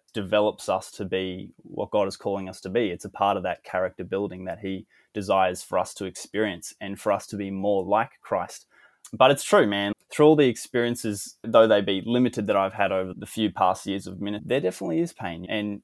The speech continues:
it causes you to sometimes be literally on your knees crying. Like, I remember there's been times, and I count myself to be a grown man. That's pretty manly. But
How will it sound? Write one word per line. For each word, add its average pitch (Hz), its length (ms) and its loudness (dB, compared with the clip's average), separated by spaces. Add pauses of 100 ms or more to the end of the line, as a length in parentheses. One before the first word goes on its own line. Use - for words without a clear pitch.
it 123 180 -2
causes 135 500 4
you 120 160 0
to 117 380 -2 (360)
sometimes 139 560 4
be 120 80 4
literally 117 460 2
on 110 160 2
your 113 100 0
knees 117 260 -2
crying. 117 420 2
Like, 95 180 -2
I 120 100 6
remember 127 300 4
there's 117 160 4
been 117 180 2
times, 120 260 2
and 107 260 0
I 107 120 4
count 101 240 0
myself 92 320 -4
to - 80 -14
be 101 280 -8
a 110 60 -6
grown 95 360 -4
man. 95 260 -6
That's 90 180 -10
pretty 98 300 -6 (140)
manly. 117 560 4
But 110 200 8